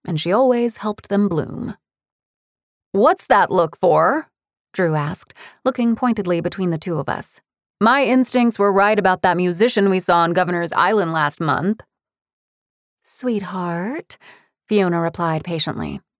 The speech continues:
"I'm still getting over the play I saw last week about a man who had an affair with a dolphin." Drew winced.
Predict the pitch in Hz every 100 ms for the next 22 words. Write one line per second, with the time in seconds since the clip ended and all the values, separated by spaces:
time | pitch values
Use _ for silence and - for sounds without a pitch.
0 | _ _ _ _ _ _ _ _ 330 269
1 | - 220 196 196 196 208 208 214 - 277
2 | 254 247 247 240 240 240 233 240 240 233
3 | - - - - _ 277 269 269 254 262
4 | 262 254 240 226 220 214 202 - 240 233
5 | 220 208 196 - 226 220 196 208 202 202
6 | 202 180 160 147 147 _ _ _ _ _
7 | _ _ _ _ - 220 170 151 - -
8 | -